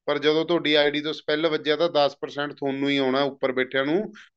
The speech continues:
ਡਾਇਰੈਕਟ ਸਪਾਂਸਰ ਦਾ ਮੈਚਿੰਗ ਤੋਂ ਵੱਖਰਾ ਆਉਣਾ। ਤਾਂ ਜਾਣੀ ਚਾਰ ਪ੍ਰਕਾਰ ਦੀਆਂ ਇਨਕਮਾਂ ਹੀ ਮੈਂ ਤੁਹਾਨੂੰ ਦੱਸੀਆਂ। ਜੇ ਗੱਲ ਕਰੀਏ ਇਨਕਮਾਂ ਤਾਂ ਦਸ ਪ੍ਰਕਾਰ ਦੀਆਂ ਹੈਗੀਆਂ, ਵੱਧ ਆ। ਇਸ ਕਰਕੇ ਦੋਸਤੋ, ਲੱਗੇ ਰਹੋ, ਸਿਸਟਮ ਦੇ ਨਾਲ ਖੜੇ ਰਹੋ, ਬਹੁਤ ਕੁਛ ਆ।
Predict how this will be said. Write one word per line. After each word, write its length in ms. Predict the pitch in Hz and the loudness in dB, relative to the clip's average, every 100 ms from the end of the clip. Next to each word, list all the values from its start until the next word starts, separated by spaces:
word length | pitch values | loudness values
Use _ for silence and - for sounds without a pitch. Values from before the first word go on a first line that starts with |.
| 135 | -2
ਡਾਇਰੈਕਟ 340 | 131 151 151 | 2 2 0
ਸਪਾਂਸਰ 520 | 170 - 143 135 135 | -4 -2 -2 0 0
ਦਾ 100 | 131 | 0
ਮੈਚਿੰਗ 460 | 135 139 139 160 156 | 2 0 0 -4 -2
ਤੋਂ 260 | 175 226 | 0 0
ਵੱਖਰਾ 340 | 156 139 - 156 | -2 -6 -2 -2
ਆਉਣਾ। 400 | 143 131 127 117 - - _ - | 0 -2 -4 -6 -12 -20 _ 0
ਤਾਂ 100 | 165 | 4
ਜਾਣੀ 280 | 165 180 208 | 6 6 4
ਚਾਰ 340 | 196 175 170 | 4 4 4
ਪ੍ਰਕਾਰ 400 | 170 175 170 170 | 2 0 2 2
ਦੀਆਂ 200 | 160 170 | 2 0
ਇਨਕਮਾਂ 300 | 165 170 170 | 0 -4 -2
ਹੀ 40 | |
ਮੈਂ 140 | 170 165 | 0 0
ਤੁਹਾਨੂੰ 280 | 170 165 151 | -2 -2 -2
ਦੱਸੀਆਂ। 580 | 139 135 143 156 208 202 - _ - | -4 -4 -4 0 0 -2 -12 _ -4
ਜੇ 140 | 151 | 0
ਗੱਲ 260 | 151 147 151 | 4 2 2
ਕਰੀਏ 300 | 165 175 175 | 0 2 2
ਇਨਕਮਾਂ 340 | 165 165 160 | 0 0 0
ਤਾਂ 120 | 165 | 2
ਦਸ 260 | 147 143 - | 2 2 0
ਪ੍ਰਕਾਰ 380 | 151 139 143 139 | -8 0 2 0
ਦੀਆਂ 240 | 131 143 | -2 -4
ਹੈਗੀਆਂ, 360 | 131 127 139 143 | -2 -2 -2 -4
ਵੱਧ 300 | 123 127 127 | -2 -2 -2
ਆ। 220 | 123 113 _ _ _ | -2 -2 _ _ _
ਇਸ 200 | 151 160 | -2 -2
ਕਰਕੇ 420 | - 156 147 147 165 | 2 4 4 2 2
ਦੋਸਤੋ, 380 | 156 151 175 | 2 2 2
ਲੱਗੇ 360 | 165 143 131 156 | 4 2 4 4
ਰਹੋ, 160 | 156 160 | 4 2
ਸਿਸਟਮ 420 | 160 - 156 151 | -2 -6 -6 -4
ਦੇ 80 | 151 | -2
ਨਾਲ 120 | 151 | -2
ਖੜੇ 300 | 139 143 165 | 0 0 2
ਰਹੋ, 240 | 156 160 | 2 0
ਬਹੁਤ 440 | 139 123 139 185 175 | -4 -4 -2 -2 -2
ਕੁਛ 280 | 165 160 | -4 0
ਆ। 180 | 165 165 | 0 0